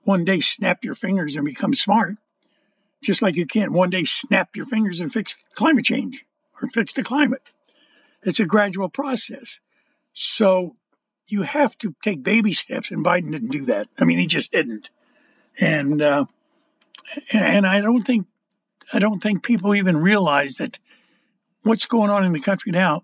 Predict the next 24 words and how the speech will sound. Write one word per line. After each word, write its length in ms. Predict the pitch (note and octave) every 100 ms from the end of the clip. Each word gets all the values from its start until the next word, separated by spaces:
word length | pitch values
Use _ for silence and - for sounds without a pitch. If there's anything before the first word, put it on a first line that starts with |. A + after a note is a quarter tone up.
| -
could 200 | - E4+
have 220 | G3+ G#3
been 180 | F3+ G3+
prevented. 580 | G#3 E3+ F#3 F3+ - _ _ _ _ _ _ _ _ _ _
It 240 | D3+ -
could 280 | - C4 A3
have 280 | - F#3 E3
been 300 | E3 E3+ E3
prevented. 520 | F3 C3+ D3+ C#3 F3
And 420 | E3+ B3 G3+ G#3 - _ _ _ _ _ _ _ -
if 120 | F#3+
Trump 340 | - G3+ G#3 G#3+
or 240 | G3 F3
any 240 | G3+ C#4
Republican, 800 | D3 A#2+ - F#3+ F#3+ G#2+ - D#3+ - _ -
didn't 220 | C4+ G3
have 80 | -
to 80 | -
be 120 | A3+
Trump, 400 | - F3+ F3+ - _ _ _ _ _ _ _ -
Republicans 640 | G3 - A3+ A#3+ A3 G#3
don't 220 | G3 C4 A#3
waste 320 | G#3+ A3 -
money. 380 | A#3 B3 F#2